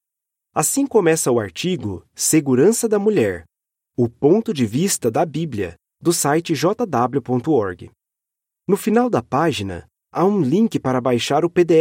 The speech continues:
F do artigo. Você pode imprimir e dobrar, transformando o documento num folheto de quatro páginas. Uma irmã nos Estados Unidos, chamada Stacy, diz:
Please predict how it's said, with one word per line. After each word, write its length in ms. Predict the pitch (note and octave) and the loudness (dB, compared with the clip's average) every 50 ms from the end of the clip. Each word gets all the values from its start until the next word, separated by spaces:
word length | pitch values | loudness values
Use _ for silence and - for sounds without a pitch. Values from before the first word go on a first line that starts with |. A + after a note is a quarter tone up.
| F3 G#3 | 4 2
F 160 | - - A3 | 0 -4 -2
do 100 | G#3+ A3 | 0 2
artigo. 560 | A3 A3+ A3 - - B2+ A#2 F#2+ F2+ F#2+ E2 - _ _ _ _ _ _ _ _ _ _ _ _ _ _ - | 2 2 0 -2 -2 -2 -2 -2 -4 -8 -14 -14 _ _ _ _ _ _ _ _ _ _ _ _ _ _ -4
Você 240 | - A#2+ A#2+ - D3+ | -2 0 2 0 0
pode 380 | - - C3+ C3 A#2+ - A2+ A#2+ | 0 2 2 2 2 2 2 2
imprimir 720 | E3 A3+ A3+ - F3 C#3 A2+ G#2 A2 C#3 F#3+ A3+ A#3+ E3 | 2 2 0 0 0 0 2 2 0 0 0 0 2 2
e 40 | C#3 | 2
dobrar, 540 | C3 G3+ A3+ G3 D#3 A2+ A2 A#2 D3+ G3+ - _ _ _ _ - | 4 4 4 4 2 -2 -2 -2 -2 -4 -6 _ _ _ _ -4
transformando 680 | - G#3 B3+ B3 - A#3+ A#3 G3 D#3+ D#3+ E3+ D#3 D3 | 0 0 0 0 2 0 2 4 4 4 4 2 2
o 20 | |
documento 680 | A#2+ C#3 B2+ - - G#2 G#2 A#2 D3+ F3+ F#3 E3+ - A#2 | 0 0 0 0 -2 -4 0 2 2 2 2 0 0 0
num 140 | A#2 C3+ | 0 0
folheto 440 | C#3+ - - D3 C3+ D3+ F3 E3+ F3 | 0 0 0 2 4 4 2 0 0
de 80 | D3 D3 | -8 -8
quatro 400 | - - E3+ F#3+ A3+ - A#3+ B3 | -6 -2 -2 -2 -2 -2 -6 -10
páginas. 680 | - - C#3 A2+ G2 F#2+ - G2 F#2+ F#2+ F#2+ - - - _ _ _ _ _ _ _ _ _ _ _ _ _ _ _ | -4 -2 -2 -2 -2 -4 -6 -10 -12 -12 -14 -16 -18 -18 _ _ _ _ _ _ _ _ _ _ _ _ _ _ _
Uma 180 | - F#3+ A#3+ C4+ | 0 2 4 4
irmã 300 | A#3+ G#3 D#3+ D3 C#3 C3 | 4 4 4 6 6 6
nos 140 | A#2+ G#2+ A2+ | 4 2 0
Estados 440 | A2 - - C#3 E3+ F#3 G3+ D#3+ C3+ | -2 -2 0 0 0 0 -2 -2 -2
Unidos, 500 | A#2 G#2 G#2+ C3+ F3 C3+ G2+ G2 F2 - | -2 0 0 0 0 -2 -4 -6 -8 -6
chamada 440 | - A#2+ A2+ A2 A#2+ C3 B2+ B2+ | -2 -2 0 0 0 0 0 0
Stacy, 760 | A2+ - - - C#3 D#3 F#3+ F3+ - - - F#2+ E2 D#2+ - _ _ _ - | -2 -2 -2 0 0 0 0 0 -2 -6 -6 -6 -8 -12 -16 _ _ _ -10
diz: 520 | G#2+ C3 D3+ C#3 G#2+ E2+ - - - - | -4 -2 0 0 0 0 -4 -8 -10 -12